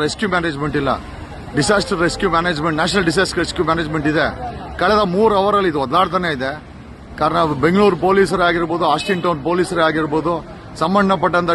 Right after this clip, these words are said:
ರೆಸ್ಕ್ಯೂ ಮ್ಯಾನೇಜ್ಮೆಂಟ್ ಆಗಿರ್ಬೋದು, ಫೈರ್ ಸರ್ವಿಸ್ ಆಗಿರ್ಬೋದು, ಯಾರೂ ಬಂದಿಲ್ಲ. ನೋಡ್ಕೊಳ್ಳಿ, ಇದೆ ಆಸ್ಟಿನ್ ಟೌನ್ ನೋಡಿ, ಆಸ್ಟ್-, ಆಸ್ಟಿನ್ ಟೌನು,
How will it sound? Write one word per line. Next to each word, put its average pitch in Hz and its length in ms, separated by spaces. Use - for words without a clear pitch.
ರೆಸ್ಕ್ಯೂ 185 300
ಮ್ಯಾನೇಜ್ಮೆಂಟ್ 165 500
ಆಗಿರ್ಬೋದು, 151 400
ಫೈರ್ 180 220
ಸರ್ವಿಸ್ 175 320
ಆಗಿರ್ಬೋದು, 147 320
ಯಾರೂ 165 360
ಬಂದಿಲ್ಲ. 143 240
ನೋಡ್ಕೊಳ್ಳಿ, 135 260
ಇದೆ 156 120
ಆಸ್ಟಿನ್ 139 260
ಟೌನ್ 131 160
ನೋಡಿ, 113 120
ಆಸ್ಟ್-, - 220
ಆಸ್ಟಿನ್ 156 300
ಟೌನು, 147 240